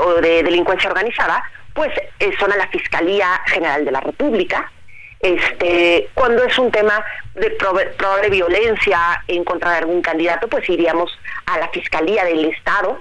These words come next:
que sería la autoridad responsable. Y si es un tema de delito electoral, nos podemos ir a la, a la ficel, que es la instancia de la Fiscalía General de la República que ve delitos electorales. Y si es un tema de una irregularidad administrativa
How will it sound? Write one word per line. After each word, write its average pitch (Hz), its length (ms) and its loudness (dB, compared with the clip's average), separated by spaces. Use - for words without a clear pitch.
que - 100 -6
sería 156 200 0
la 151 80 0
autoridad 123 420 -2
responsable. 175 760 -2
Y 302 140 2
si 370 100 4
es 370 180 0
un 370 140 0
tema 302 300 2
de 180 120 0
delito 185 340 0
electoral, 202 500 0
nos 208 140 -2
podemos 165 360 0
ir 170 120 2
a 156 80 0
la, - 220 -4
a 160 120 0
la 160 140 -2
ficel, 226 420 -2
que 196 100 -2
es 175 80 -4
la 170 100 2
instancia 196 680 -2
de 165 60 0
la 160 120 -2
Fiscalía 160 380 0
General 151 260 0
de 151 80 2
la 147 60 -2
República 156 380 0
que - 100 -4
ve 135 80 0
delitos 139 320 -2
electorales. 208 540 -2
Y 269 120 2
si 320 80 0
es 339 160 0
un 494 140 0
tema 339 160 2
de 330 80 0
una 311 140 2
irregularidad 214 720 2
administrativa 196 920 0